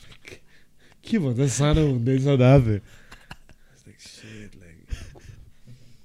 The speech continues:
ए, अँ, यस्तो भनिदिएको अझै त्यो डेन्टिस्ट, इरी नि डेन्टिस्ट, fucking hell।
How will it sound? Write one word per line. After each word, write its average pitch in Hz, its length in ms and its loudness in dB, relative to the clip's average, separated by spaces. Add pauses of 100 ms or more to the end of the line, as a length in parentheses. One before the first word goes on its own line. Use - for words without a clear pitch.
(880)
ए, 180 80 -10
अँ, 170 320 -4
यस्तो 185 220 -2
भनिदिएको 123 360 -2
अझै 127 160 -4
त्यो 156 120 -4
डेन्टिस्ट, 196 340 -4
इरी 269 500 0
नि 247 180 4
डेन्टिस्ट, 180 460 2
fucking 180 520 -8
hell। 175 240 -6